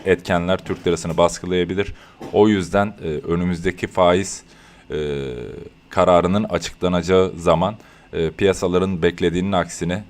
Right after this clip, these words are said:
ve işte Sayın Cumhurbaşkanı ve ekibinin, Sayın Nebati'nin de dediğinin aksine, e, indirimler değil, muhtemelen bu yangına biraz daha, e, en azından çıra atmamak, odun atmamak adına,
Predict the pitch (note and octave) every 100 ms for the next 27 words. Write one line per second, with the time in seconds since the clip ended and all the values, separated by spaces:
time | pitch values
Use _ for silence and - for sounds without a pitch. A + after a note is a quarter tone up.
0 | - D#2+ D#2 C#2+ B1+ - - - - -
1 | - E2+ E2 E2+ E2 E2 - E2 E2 D#2+
2 | E2 E2 E2 E2 - - - _ - E2+
3 | E2+ E2+ D#2+ E2 F2 E2+ D#2+ D#2+ D#2+ E2+
4 | F#2 E2+ - - F2+ G#2+ - - D#2 C#2+
5 | F2 F2 E2+ F#2 F#2 F#2+ F#2+ G2+ A2+ G2
6 | E2+ G2 F#2+ G2 G2+ A2 - - _ F2+
7 | G#2 G2 F#2+ F#2 F#2+ F2+ F#2 F2+ F2 F#2
8 | F2+ - - - - - - _ D#2 D2+
9 | B1+ G1+ B1+ - F#2+ F2+ F#2 G2 F#2 -
10 | F#2+ F#2+ - E2+ F#2+ - F2+ E2 G2+ E2+
11 | E2 D#2 D2+ F#2+ F2+ F#2 G#2